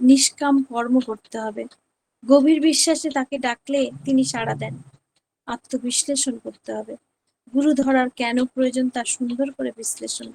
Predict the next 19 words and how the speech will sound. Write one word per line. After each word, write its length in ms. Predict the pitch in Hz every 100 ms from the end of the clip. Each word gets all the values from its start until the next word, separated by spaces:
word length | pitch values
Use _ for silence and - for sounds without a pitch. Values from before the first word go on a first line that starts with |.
| -
করলেন। 280 | - - _ _ _ _ _
তার 160 | 277 269
বিধিবিধানগুলো 760 | 262 254 294 277 285 277 269
যদি 200 | 269 269
সঠিকভাবে 600 | 262 - 240 254 - 262 254
মেনে 280 | 254 247
চলতে 340 | 254 262 226 -
পারি, 280 | - 247 349 _ _ _ _ _ _ _ _ _
তাহলে 440 | 233 240 269 254 - - _ _ _ _ -
তিনি 320 | 269 262 233 - _ - - _ -
এসে 340 | 247 - 254 - _
আমাদের 340 | 240 226 226 - - _ _ _ -
হাত 160 | 240 220 -
ধরেন। 220 | 240 214 - _ _ _ _
সুবিবাহ 760 | - 294 254 262 262 269 285 269 -
করে 260 | 277 254 - _ _ -
সুপ্রজননের 840 | - 302 - 262 262 269 277 247
সৃষ্টি 440 | 226 254 233 -
করতে 400 | 254 220 - 233